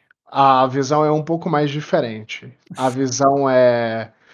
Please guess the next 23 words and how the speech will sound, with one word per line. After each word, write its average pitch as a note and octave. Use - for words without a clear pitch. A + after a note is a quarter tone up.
sabe D3+
quando D3
o C3
Rick B2+
para B2+
e, A#2
e B2+
se -
lembra C3+
de B2
se C#3+
importar B2+
com A#2
a A#2
merda A#2+
que B2
o -
Mori A#2
fez A#2+
da A#2
viagem A#2
das A2+
serpentes? A2+